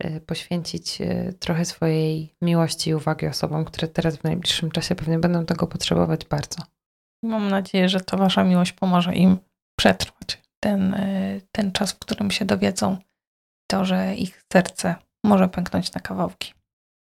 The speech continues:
Speaker 1: To na pewno nie będzie łatwe i mogą wam się trząść ręce i możecie być mega zestresowani, bo to naprawdę jest bardzo trudny moment, szczególnie jeśli mówimy o osobach, na które nam zależy. Nie chcemy ranić swoich bliskich.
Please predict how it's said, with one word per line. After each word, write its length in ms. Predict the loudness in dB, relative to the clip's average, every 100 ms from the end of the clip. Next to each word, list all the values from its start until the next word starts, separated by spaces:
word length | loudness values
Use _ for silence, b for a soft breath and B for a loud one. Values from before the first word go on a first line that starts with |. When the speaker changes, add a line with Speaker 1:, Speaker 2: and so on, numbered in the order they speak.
| _ _
Speaker 1:
To 120 | -2
na 80 | 0
pewno 240 | 0 0 0
nie 100 | 2
będzie 240 | 0 2
łatwe 540 | 2 0 0 0 0 -4 -4
i 140 | 0
mogą 380 | 2 4 2 0
wam 160 | -2
się 140 | -4 -4
trząść 380 | -2 -4 -4 0
ręce 320 | 0 2 0
i 60 |
możecie 340 | 2 2 0 0
być 180 | 0 2
mega 240 | 2 2
zestresowani, 720 | 0 -4 -2 0 2 2 2
bo 120 | 0
to 120 | 0 2
naprawdę 360 | 4 2 2
jest 120 | 0
bardzo 260 | 0 -2 -2
trudny 300 | -8 -6 -2
moment, 300 | 0 2 0
szczególnie 340 | -2 0 2
jeśli 220 | 0 -2 -4
mówimy 300 | -4 -2 -2
o 40 |
osobach, 360 | -2 -4 -6 -6
na 60 |
które 220 | -6 -4
nam 200 | -2 0
zależy. 340 | 2 2 2 2
Nie 80 | -2
chcemy 320 | -2 0 4
ranić 320 | 4 4 -2
swoich 300 | -2 0 2
bliskich. 560 | 0 -2 -4 -8 -8